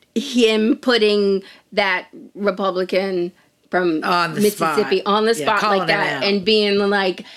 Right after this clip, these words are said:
Speaker 1: "Hello, this guy had an affair, but you're saying inciting a riot and killing five people is less important."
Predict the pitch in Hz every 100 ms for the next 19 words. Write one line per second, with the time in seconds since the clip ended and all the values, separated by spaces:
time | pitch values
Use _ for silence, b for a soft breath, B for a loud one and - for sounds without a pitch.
0 | B - 226 240 262 220 B B - 226
1 | 359 - 277 277 247 226 220 220 - 220
2 | 208 190 185 175 240 240 180 175 - 208
3 | 185 - _ _ _ 180 190 320 381 -
4 | 320 285 254 233 214 247 233 220 208 196
5 | 202 240 240 196 180 185 - 330 320 247
6 | 240 202 185 - 233 202 - 196 202 B
7 | B - 226 208 214 220 208 208 190 208
8 | 185 170 147 151